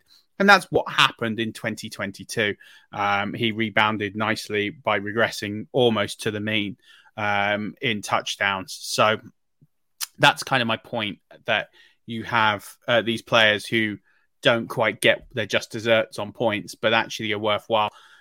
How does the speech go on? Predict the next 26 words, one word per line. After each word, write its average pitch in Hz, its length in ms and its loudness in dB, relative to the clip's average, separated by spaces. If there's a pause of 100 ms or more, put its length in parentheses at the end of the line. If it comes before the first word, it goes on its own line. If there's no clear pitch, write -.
(100)
Um, 107 380 -2
Josh - 240 2
Jacobs 113 380 -2
absolutely - 340 -2
smashed - 420 0
A 110 100 0
D 107 140 -10
P. 113 260 0
He 113 40 -2
was 107 140 -6
a, 110 100 0
he 113 120 -2
was 117 160 -4
almost 120 300 2
a 110 60 0
league 117 260 0
winner 107 200 -4
for - 120 -6
a 104 40 -2
lot 104 180 0
of 98 80 -8
people 101 320 -6
with 104 160 -8
the 101 60 -12
way 101 240 -2
that, 98 220 -4